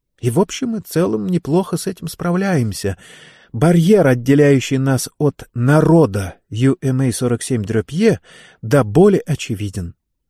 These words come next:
Антропологи давно объяснили, что культура есть набор общих символов, а у нас и предмета наших исследований нет ничего общего. Давно сказано,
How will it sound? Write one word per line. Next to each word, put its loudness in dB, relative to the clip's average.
Антропологи 0
давно 0
объяснили, -6
что -4
культура 0
есть -2
набор 2
общих -4
символов, -4
а 2
у 4
нас 2
и 2
предмета -2
наших -4
исследований -4
нет -4
ничего -8
общего. -12
Давно 2
сказано, -2